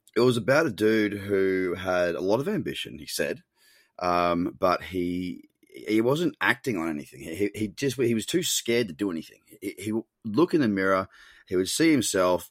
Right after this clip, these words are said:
and he would not want to see himself because he knew that he was lazy. He, he wasn't able to get out of bed each day. He was just a real procrastinator,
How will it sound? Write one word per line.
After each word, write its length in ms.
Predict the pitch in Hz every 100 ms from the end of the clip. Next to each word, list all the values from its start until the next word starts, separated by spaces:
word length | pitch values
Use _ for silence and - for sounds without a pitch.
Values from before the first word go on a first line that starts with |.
| -
and 140 | 92
he 80 | 90
would 260 | 87 101 113
not 200 | 123 95
want 140 | 95
to 60 | 85
see 160 | 90
himself 480 | 85 82 87 85 -
because 600 | 87 - 90 85 76 -
he 120 | 98
knew 200 | 104 123
that 140 | 113 85
he 80 | 95
was 120 | 90
lazy. 280 | 95 120 78
He, 240 | 85 95
he 40 |
wasn't 440 | 95 98 113 117 -
able 200 | 95 90
to 80 | 87
get 160 | 82 92
out 80 |
of 100 | 80
bed 180 | 73 120
each 200 | 120 -
day. 200 | 123 120
He 120 | 110
was 180 | 120 117
just 300 | - 139 -
a 60 | 101
real 280 | 113 135 131
procrastinator, 960 | - 101 - 98 - - 95 95 95